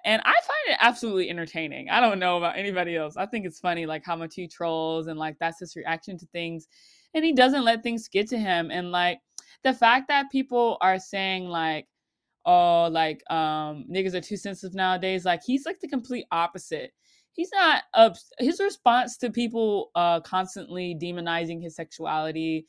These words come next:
and being homophobic is to literally troll niggas. And that is so funny to me. <laughs> Like, and I love it. I think it's a really, I think, uh, a way to turn, like, a negative into a positive type thing. But, like,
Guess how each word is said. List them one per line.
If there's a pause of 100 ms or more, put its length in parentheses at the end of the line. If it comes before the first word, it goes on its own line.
(300)
and
being
homophobic (480)
is
to
literally (500)
troll
niggas.
And
that
is
so (120)
funny
to
me.
<laughs>
Like, (300)
and
I
love
it.
I
think
it's
a
really, (420)
I
think,
uh, (100)
a
way
to
turn,
like,
a
negative
into
a
positive
type
thing.
But,
like,